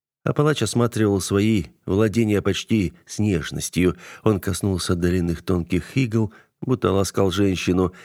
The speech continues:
затем широкого острого лезвия, мощных щипцов, которые не вязались с его худощавыми руками.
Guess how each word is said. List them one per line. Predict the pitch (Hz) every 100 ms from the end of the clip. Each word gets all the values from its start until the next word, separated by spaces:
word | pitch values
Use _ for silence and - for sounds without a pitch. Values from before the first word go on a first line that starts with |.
| -
затем | - 135 120 120
широкого | 95 104 101 101 98 98
острого | 101 92 101 98
лезвия, | 98 120 107 113 110 104
мощных | 98 98 101 - 98 87
щипцов, | - - 101 - - 139 110 - - -
которые | 135 131 117 107
не | 101 104
вязались | 107 101 107 95 90 -
с | - 110
его | 98
худощавыми | 90 - 98 87 - 101 85 85
руками. | 87 90 90 - 65